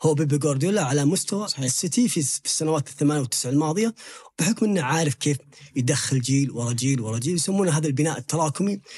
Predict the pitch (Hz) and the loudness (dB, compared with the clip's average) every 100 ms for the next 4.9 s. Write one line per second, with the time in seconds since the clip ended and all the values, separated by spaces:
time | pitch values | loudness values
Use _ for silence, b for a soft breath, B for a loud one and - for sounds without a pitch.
0 | B B B 202 180 - 175 - 123 143 | B B B 0 2 0 -2 0 2 2
1 | 123 151 135 - 135 113 - 120 123 127 | 2 0 0 0 -2 -4 -6 -2 -2 -2
2 | - 156 156 - 202 - 147 120 127 131 | -2 -2 0 0 -2 -2 -2 0 0 0
3 | 135 - 123 117 - 117 104 104 110 107 | 0 -2 -2 -2 -2 -4 -6 -4 -4 -4
4 | 135 131 120 - 110 113 110 110 | -2 -2 -2 -4 -4 -4 -6 -6